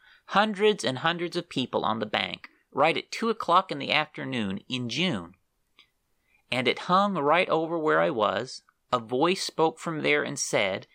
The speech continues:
as John the Baptist was sent for the forerunner of the first coming of Christ, you've got a, have a message that will bring forth the forerunning of the second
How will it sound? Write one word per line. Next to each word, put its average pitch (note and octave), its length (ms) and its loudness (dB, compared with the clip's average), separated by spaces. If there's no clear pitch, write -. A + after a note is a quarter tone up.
as G#2 160 -4
John B2+ 320 2
the D#3+ 60 -4
Baptist D#3+ 520 0
was - 120 -8
sent D#3+ 400 -4
for C#3 140 -2
the A#2+ 100 0
forerunner C#3+ 720 0
of A2+ 180 -4
the A#2 80 -4
first - 380 0
coming E3 320 -2
of D3 140 -6
Christ, D#3+ 500 0
you've D3+ 380 0
got D#3+ 400 4
a, B2+ 320 2
have D#3+ 320 0
a F3 60 -2
message D3 560 -2
that B2 180 0
will A2 140 -6
bring D#3 480 -2
forth C#3+ 360 0
the A#2+ 80 -2
forerunning D3 640 -2
of C3 180 -6
the C#3+ 80 -4
second - 600 -4